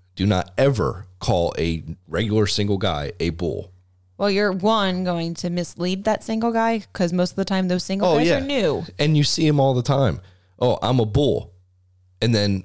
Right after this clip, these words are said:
Speaker 1: when somebody that knows what a bull is asks them, you know, what they like about being a bull,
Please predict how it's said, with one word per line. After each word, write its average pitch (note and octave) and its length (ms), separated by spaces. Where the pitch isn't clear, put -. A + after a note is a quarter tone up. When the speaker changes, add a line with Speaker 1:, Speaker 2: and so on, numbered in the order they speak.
Speaker 1:
when G2+ 440
somebody G#2+ 480
that E2 160
knows A2 240
what G2+ 100
a - 20
bull D3 280
is F#2+ 260
asks G2 260
them, F2+ 280
you D#2 100
know, D#2+ 260
what - 200
they D2 140
like A2 240
about E2+ 300
being F2+ 160
a D#2 40
bull, A2+ 380